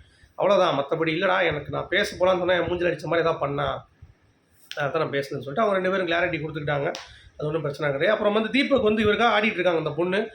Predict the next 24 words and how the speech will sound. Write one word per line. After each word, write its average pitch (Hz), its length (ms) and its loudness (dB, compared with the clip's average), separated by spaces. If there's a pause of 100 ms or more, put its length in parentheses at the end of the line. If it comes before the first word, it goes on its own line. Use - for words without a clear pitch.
(200)
அவர் 185 160 4
பாட்டு 190 240 2
தூங்கிட்டு 185 240 -2
இருக்காரு. 156 380 0
பேசாம 180 160 2
அந்த 170 140 2
பொண்ணு 175 280 -2
ஆடாம 160 420 2
இருந்திருக்கலாம் 151 340 -2
அப்படிங்கிறது 143 300 -2
தான் 147 200 -2
பாயிண்ட். 143 340 -2 (400)
சரியா, 147 460 -4 (200)
மஞ்சரியே 170 360 0
போகக்கூடாது 226 520 2
அப்படிங்கிறது 165 440 2
தான் 196 240 2
அன்ஷிதாவோட 180 420 4
எண்ணமாக 170 320 2
இருந்தது. 165 400 0
But - 80 -4
ஆனா 160 240 2
மஞ்சரி 175 500 0 (840)
சாதிச்சிட்டாடா. 139 460 -4